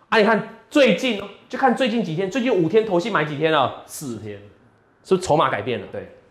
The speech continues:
Speaker 1: 再看世芯K Y，这边为什么没有跟着比特币大涨？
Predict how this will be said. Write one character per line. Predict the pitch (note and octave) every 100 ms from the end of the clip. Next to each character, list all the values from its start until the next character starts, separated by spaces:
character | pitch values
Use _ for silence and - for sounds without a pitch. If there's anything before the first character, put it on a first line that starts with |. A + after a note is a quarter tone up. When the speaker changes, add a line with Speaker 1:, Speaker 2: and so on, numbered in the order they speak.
| _
Speaker 1:
再 | F3+
看 | F3+ D#3+
世 | F3
芯 | D#3+ C#3+
K | C#3
Y， | B2 A#2+ - - _ _ _ _ _ _ _
这 | - A#3+ G#3+
边 | G#3+ A3+
为 | G#3+
什 | C#3
么 | C#3
没 | G3
有 |
跟 | F3 G3
着 |
比 | D3+ C3
特 | F3
币 | F3+
大 | F3+ C#3
涨？ | A#2